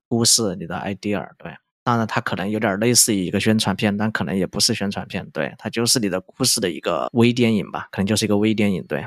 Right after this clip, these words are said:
那如果这条，这条路能走通过，就是有人说，就是当我实现了我自己的微电影过后，那可能就会被很多的电影方向的投资人看到，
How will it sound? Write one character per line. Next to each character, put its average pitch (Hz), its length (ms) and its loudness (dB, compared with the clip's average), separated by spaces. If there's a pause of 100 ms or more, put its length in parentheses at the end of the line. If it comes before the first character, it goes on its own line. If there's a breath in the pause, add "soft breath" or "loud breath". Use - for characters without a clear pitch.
(800)
那 131 80 4
如 117 140 -2
果 143 140 6
这 151 220 4
条， 107 260 -2 (840 loud breath)
这 160 140 4
条 123 120 4
路 117 140 2
能 110 120 4
走 104 140 2
通 113 120 0
过， 110 120 4
就 120 140 0
是 127 140 2
有 104 160 2
人 98 100 0
说， 120 180 2
就 117 140 2
是 120 100 0 (300)
当 127 100 6
我 113 100 4
实 - 180 0
现 120 120 0
了 117 80 4
我 87 100 2
自 - 120 -6
己 113 80 2
的 95 100 2
微 101 140 2
电 101 180 2
影 - 120 -4
过 73 100 -4
后， 90 160 -2
那 104 100 2
可 - 140 -4
能 82 120 -2
就 101 120 0
会 104 140 2
被 104 120 2
很 87 160 -4
多 85 100 -4
的 92 140 2
电 117 240 2
影 87 100 -2
方 107 160 -2
向 107 140 -2
的 104 80 0
投 - 220 -4
资 110 160 -4
人 80 140 -4
看 110 200 0
到， 110 140 4